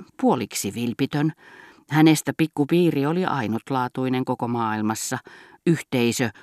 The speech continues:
jollaisia muodostamaan tarvitaan monta vuosisataa,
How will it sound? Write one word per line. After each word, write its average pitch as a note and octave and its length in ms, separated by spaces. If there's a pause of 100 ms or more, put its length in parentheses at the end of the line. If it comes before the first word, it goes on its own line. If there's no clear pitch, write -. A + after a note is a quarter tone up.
(180)
jollaisia A#2 500
muodostamaan C3 680
tarvitaan C3 520
monta D3 460
vuosisataa, B2+ 880